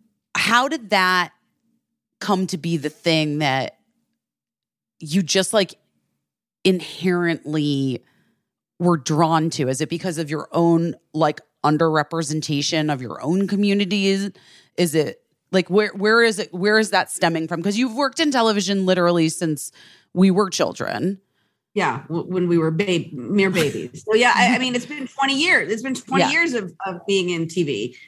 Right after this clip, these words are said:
Speaker 2: Uh, yeah, I think it was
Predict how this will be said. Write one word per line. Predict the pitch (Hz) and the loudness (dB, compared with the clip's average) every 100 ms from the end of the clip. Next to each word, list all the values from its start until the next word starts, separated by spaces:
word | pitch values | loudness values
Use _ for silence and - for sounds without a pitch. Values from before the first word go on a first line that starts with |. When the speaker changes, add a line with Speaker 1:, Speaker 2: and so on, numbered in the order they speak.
| _ _ _ | _ _ _
Speaker 2:
Uh, | 220 214 202 - - _ | 2 4 2 -4 -20 _
yeah, | 262 240 320 427 349 - 247 | -6 -2 0 2 2 0 -2
I | |
think | 262 339 359 | 0 -2 -2
it | 320 | 0
was | 269 262 247 - | 2 2 0 -8